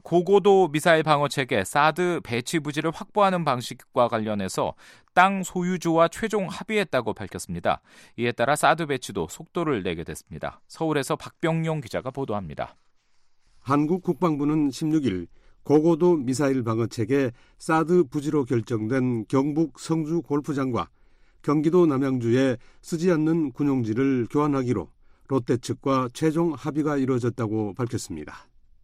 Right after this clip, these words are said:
Speaker 2: 이에 따라 국방부는 감정평가 기관을 선정해 객관적으로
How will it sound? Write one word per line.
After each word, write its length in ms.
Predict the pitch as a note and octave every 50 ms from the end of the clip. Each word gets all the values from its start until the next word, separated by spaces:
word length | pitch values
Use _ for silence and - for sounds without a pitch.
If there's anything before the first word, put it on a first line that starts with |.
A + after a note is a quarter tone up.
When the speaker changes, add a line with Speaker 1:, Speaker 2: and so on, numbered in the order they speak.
| _ - - _ - - _ _ _ - - _ _
Speaker 2:
이에 140 | - B2 A2+
따라 300 | G#2 A#2 A#2+ C3 C3+ C3+
국방부는 720 | B2 - D3 C3 E3 D#3 D#3+ D3+ D3+ D#3+ C#3+ A#2 A2 A#2 - - - _ - - -
감정평가 840 | - B2+ C3+ D#3 D3+ F3 F#3 F#3 D#3 - - D#3+ D3+ - E3+ D#3+
기관을 420 | C3+ C3+ C3+ C3+ C#3 C3+ D3 D3+ C3
선정해 540 | - C#3+ C3+ C#3 C3 D3+ C#3 A#2+ E2 - - - _ - - _ _ _ -
객관적으로 800 | - C3+ B2 - C#3 A#2+ A2+ A2 A2+ G#2 G#2 B2 C3 C3 A#2+